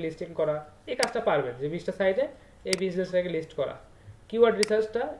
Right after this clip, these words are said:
এটা হয়তো একটু অ্যাডভান্স লেভেলে গেলে হয়তো একটু অ্যাডভান্স tool লাগবে, কিন্তু দেখা যাচ্ছে যে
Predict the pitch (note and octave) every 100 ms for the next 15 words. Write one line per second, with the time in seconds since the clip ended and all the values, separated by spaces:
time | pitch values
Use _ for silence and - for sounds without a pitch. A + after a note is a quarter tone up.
0 | - G3+ A3 A3 A3 - A#3+ A3 E3+ E3
1 | G3 A3 G3+ G#3 F3+ F#3+ F#3+ F#3+ F#3+ F#3+
2 | D#3+ E3+ F3 A#3 A#3 D#3+ - F3 - -
3 | - - F3+ F#3 F#3+ G3+ G3+ G#3+